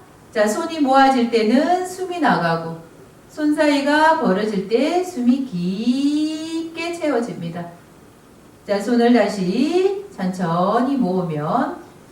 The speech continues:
후, 숨이 나갑니다. 집중해서 반복적으로 하시면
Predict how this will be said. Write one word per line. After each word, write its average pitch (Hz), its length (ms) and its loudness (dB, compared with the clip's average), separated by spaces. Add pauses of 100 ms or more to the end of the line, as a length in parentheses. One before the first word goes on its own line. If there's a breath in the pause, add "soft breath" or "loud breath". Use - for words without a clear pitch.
후, 185 840 -2
숨이 226 260 -6
나갑니다. 156 640 -10 (920)
집중해서 240 920 2
반복적으로 196 720 -2
하시면 185 920 0